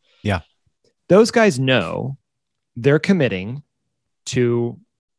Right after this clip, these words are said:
Speaker 2: the harvest season or whatever they call it, the, the, the fishing season,
Speaker 1: Mm-hmm.
Speaker 2: where they're gonna go live on a boat. They're gonna work fourteen-hour days, sleep for in two-hour shifts
Speaker 1: Mm-hmm.
Speaker 2: for,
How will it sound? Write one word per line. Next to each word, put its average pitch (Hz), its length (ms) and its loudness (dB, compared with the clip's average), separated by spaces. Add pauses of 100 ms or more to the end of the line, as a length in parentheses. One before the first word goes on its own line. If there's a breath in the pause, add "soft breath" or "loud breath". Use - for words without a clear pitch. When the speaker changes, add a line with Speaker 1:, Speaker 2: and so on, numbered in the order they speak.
(380)
Speaker 2:
the 113 460 -6
harvest 120 380 -4
season 107 300 -10
or 110 80 -6
whatever 120 200 -2
they 107 60 -4
call 104 260 -6
it, - 100 -14
the, 98 220 -8 (160)
the, 101 340 -6 (200)
the 110 80 -8
fishing 131 280 0
season, 92 520 -8
Speaker 1:
Mm-hmm. 98 380 -2
Speaker 2:
where 127 140 2
they're 127 100 0
gonna 123 160 -2
go 120 120 -2
live 127 220 0
on 180 80 0
a 190 60 0
boat. 110 640 -4 (720)
They're 131 140 -4
gonna 131 180 -4
work 123 320 -4 (540)
fourteen-hour 165 640 -2
days, 104 540 -4
sleep - 420 -8
for 120 160 -6
in 113 200 -8
two-hour 139 460 2
shifts 104 640 -6 (160)
Speaker 1:
Mm-hmm. 92 340 -8 (380)
Speaker 2:
for, 113 540 -4